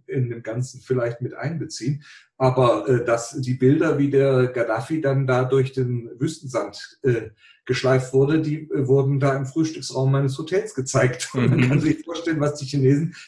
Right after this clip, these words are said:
Speaker 1: die da saßen, sich so gedacht haben, <laughs> als sie das gesehen haben. Also das sind natürlich Sachen, also da ist es dann schon sehr einfach, sich zu sagen, also, äh, ihr sitzt auf einem hohen Ross im Westen häufig.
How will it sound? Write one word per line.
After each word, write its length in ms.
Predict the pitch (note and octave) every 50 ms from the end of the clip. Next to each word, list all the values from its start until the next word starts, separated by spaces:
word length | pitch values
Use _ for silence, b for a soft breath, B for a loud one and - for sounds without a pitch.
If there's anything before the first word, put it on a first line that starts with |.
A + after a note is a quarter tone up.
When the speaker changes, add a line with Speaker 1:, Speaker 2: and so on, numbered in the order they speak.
| B
Speaker 1:
die 60 | - D3
da 120 | D#3 D#3
saßen, 380 | C3+ C3 D3 D3+ D3 - F3+ D#3
sich 160 | D3+ C#3 -
so 100 | D#3 D3
gedacht 440 | C#3+ C3+ C3 - - - - - -
haben, 340 | C3+ B2+ B2+ C3 B2+ C3
<laughs> 40 | -
als 160 | - - C#3
sie 80 | - -
das 220 | C3+ C3 B2+ -
gesehen 320 | - A#2+ A2 A#2+ A#2 A2 G#2
haben. 220 | G#2+ G#2+ G2 G2 A2
Also 220 | A2+ A2+ A2+ A2+ B B B B B B
das 160 | - C3+ C3 -
sind 160 | D3 D3 D#3+
natürlich 400 | F3+ F3+ - - F3 D#3+ D3 -
Sachen, 320 | D#3+ D3 C3+ F3 E3 D3+
also 180 | D3 D3 C#3+ C3
da 240 | C#3+ C#3+ C#3+ - - - - - -
ist 160 | D#3 - -
es 80 | -
dann 160 | - F#3+ - C3+
schon 200 | - - E3+ E3
sehr 380 | C3+ D3+ D#3+ D3 C3+ B2+ -
einfach, 320 | - - - - C#3+ - -
sich 160 | C#3+ C3+ -
zu 100 | - C3+
sagen, 360 | B2 C3 B2+ B2+ B2+ C3 C3+
also, 320 | C#3 C3 B2+ C3+ B2+ C3 B B B B B B B B _ -
äh, 340 | - C3+ C3+ C3 B2+ A#2 - - b b b b b
ihr 120 | C#3+ C3
sitzt 320 | B2+ C#3+ C#3+ - - - -
auf 160 | C#3+ C3 D3
einem 160 | D3+ D3 C#3
hohen 200 | C#3 D3+ D3+ D#3+
Ross 460 | D#3 D3+ - C3 - - - - - -
im 320 | - A#2+ G#2+ G#2 F#2 F2+ - _ _ _
Westen 460 | - G#2+ F2+ F2+ - - - G#2+ G#2+
häufig. 400 | - G2 G2 - - G2+ F#2+ -